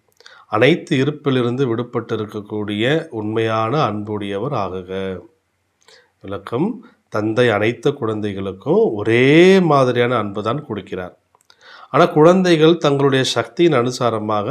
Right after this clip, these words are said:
அன்பை தாரணை செய்கின்றனர். யார் அமிர்த வேலை என்ற ஆதி நேரத்துல தந்தையினுடைய அன்பை தாரணை செய்து விடுகிறார்களோ, உள்ளத்தில் பரமாத்மா அன்பு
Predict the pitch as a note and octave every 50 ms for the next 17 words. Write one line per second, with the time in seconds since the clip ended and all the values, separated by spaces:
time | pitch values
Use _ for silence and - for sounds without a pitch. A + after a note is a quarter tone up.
0 | F#3 D#3+ A#2+ A2+ A2 G#2 B2 C3+ B2 G#2+ G#2+ G#2+ G#2 G2+ G#2 G#2 G2+ - G2 F#2
1 | F#2+ F#2 F2 F2+ F2+ F2+ F2 F2+ - _ _ _ _ _ _ _ _ _ - -
2 | _ _ - _ _ _ _ A2+ A#2 A#2+ A#2 G#2+ G#2 A2 A2+ B2 B2+ A#2+ A#2+ A#2
3 | A#2 A2 A2 G#2+ A2 A2 G#2+ G#2+ G#2 F2+ G#2 G2+ G2 G#2+ A2 G#2+ A#2 G#2+ G#2+ G#2+
4 | G#2 G2 - - G#2 A2 C3 E3 F3+ F3+ - - - _ _ _ - A2 G#2+ G#2+
5 | A#2 A#2 A2 A2 A2 G#2+ G#2 G2+ G#2+ G#2 G#2 A2+ G#2+ G2+ G#2+ G2+ G#2 G#2+ G#2+ A2
6 | A2 - A2+ G#2+ G2+ G2+ G2+ G2 G2+ F#2+ G#2 G2+ G2+ G2+ G2 G2 G2+ A2 C3 D3+
7 | E3+ F3+ F3 - - - _ _ - G#2+ A2+ A#2+ A2+ - - A2+ A2 - A2+ G2+
8 | G2 G2 G#2+ A2 A#2+ C3 B2+ - - D3 C3+ A#2+ A2 A2 A2 A2 A#2